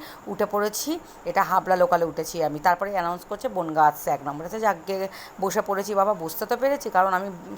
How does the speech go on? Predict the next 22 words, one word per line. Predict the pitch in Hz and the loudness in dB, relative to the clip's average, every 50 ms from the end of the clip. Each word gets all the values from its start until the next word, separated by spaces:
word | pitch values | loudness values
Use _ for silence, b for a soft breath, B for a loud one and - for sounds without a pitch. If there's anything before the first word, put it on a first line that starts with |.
| - - - 202 185 | -14 -16 -16 -6 2
বসি | 220 277 277 - 294 | 4 4 4 4 2
না | 269 226 196 | 2 2 2
খুব | - 202 180 | 2 2 2
একটা, | 175 151 - - 175 | 2 0 0 -6 -10
কিন্তু | 180 185 220 233 220 B B B B B B | -8 -6 -4 -4 -4 B B B B B B
এত | - - 156 - - - 262 | -2 0 0 0 2 0 0
ক্লান্ত | 262 - 262 240 247 247 240 | 2 4 4 4 4 4 2
হয়ে | 277 277 | 0 2
গেছি, | 277 294 277 277 | 2 0 -2 -2
বসে | 214 196 202 196 - 285 | -4 -4 -4 -4 -4 -4
নেবেও | 269 214 190 202 233 262 | -2 0 2 4 2 2
পড়েছি, | 240 254 247 262 262 - 269 | 2 0 -4 -4 -4 -4 -6
নেবে | 220 196 196 208 | -4 -4 -2 0
উঠে, | 196 185 175 - 202 | 0 0 0 0 -2
উঠে | 214 214 196 175 202 | -2 -2 -4 -4 -4
পড়েছি | - 202 185 190 - | -4 -4 -4 -4 -6
টোটোতে। | 190 - 208 202 240 233 277 311 B B B B B B B B - - | -4 -4 -2 -2 -2 -4 -4 -8 B B B B B B B B -8 -2
টোটো | 233 220 196 - 247 | -2 -2 -2 0 0
আবার | 240 226 233 226 214 | 0 0 0 -2 -2
বলছে | 208 220 214 214 - 240 226 | -2 -4 -4 -4 -4 -6 -4
নাকি | 226 226 220 254 254 254 247 240 226 185 180 | -4 -6 -6 -6 -6 -6 -6 -6 -6 -6 0
ভাড়া | 185 190 190 208 220 226 254 | 2 4 4 4 2 0 0